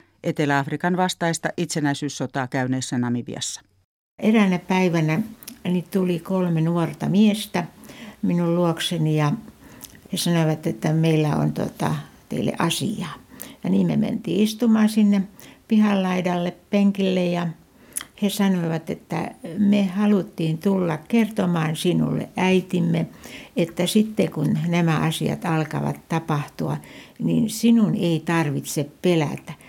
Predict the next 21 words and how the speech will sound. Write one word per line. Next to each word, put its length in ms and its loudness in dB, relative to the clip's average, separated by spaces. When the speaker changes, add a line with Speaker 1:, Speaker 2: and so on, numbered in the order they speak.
Speaker 2:
Mikään 500 2
näistä 420 -2
asioista 600 -2
ei 180 0
ole 260 -2
sinua 600 0
vastaan. 580 -6
Te 120 -2
lähetit 540 0
olette 380 -2
meidän 420 2
ihmisiämme, 800 0
mutta 480 -2
tulee, 500 2
tulee 320 0
alkamaan 760 0
sotati-, 680 -2
sotatilanne 1000 0
muita 380 2
valkoisia 720 -2
vastaan, 460 -6